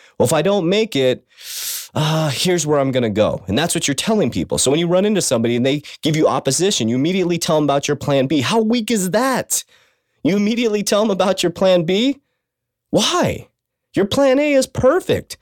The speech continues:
So when you run into somebody that says, you know, "Hey, John, did you know that, uh, doing online business and running a personal training company online, you know how saturated that is?" I don't give a shit how saturated it is,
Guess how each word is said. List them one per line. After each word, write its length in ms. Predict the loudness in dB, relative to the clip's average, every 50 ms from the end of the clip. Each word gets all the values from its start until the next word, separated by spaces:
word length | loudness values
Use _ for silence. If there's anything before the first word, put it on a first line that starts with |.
| _ -20 -20 _ -4
So 140 | 0 2 2
when 100 | 2 2
you 120 | 2 2
run 180 | 2 2 2 2
into 160 | 2 0 0
somebody 360 | 0 0 0 0 0 0 0
that 40 | 0
says, 220 | 0 0 -2 0
you 40 | 2
know, 200 | 4 4 4 2
"Hey, 220 | 2 0 0 0
John, 280 | 0 0 0 0 -2 -2
did 160 | -2 -2 -2
you 80 | 0 0
know 160 | 2 0 0
that, 180 | 0 -2 -2 -4 _ -16 -20 -20 _ _ _
uh, 240 | -6 -4 -4 -4 -4
doing 260 | -2 -2 0 0 0
online 380 | 0 0 0 0 0 0 0 0
business 480 | -2 -2 0 0 0 0 0 0 -2
and 180 | -2 -2 0 0
running 220 | 0 0 0 0
a 60 | -2 -2
personal 300 | -2 -2 -2 -2 -2 -2
training 240 | -2 -2 -2 -2
company 260 | -2 -2 -2 0 0 0
online, 240 | 0 0 0 0
you 80 | 0 0
know 60 | -2
how 120 | -2 -4 -4
saturated 720 | -2 -2 -2 -2 -2 -2 -2 0 0 0 0 0 0 2
that 160 | 2 2 2
is?" 180 | 2 0 -2 -4 -8 -6 -4
I 80 | -2
don't 160 | 0 0 0
give 180 | -2 -2 -2 0
a 60 | 0
shit 300 | 0 0 0 -2 -2 -2
how 120 | -2 -2 0
saturated 560 | 0 0 0 0 0 0 0 0 0 2 2
it 60 | 2
is, 140 | 2 0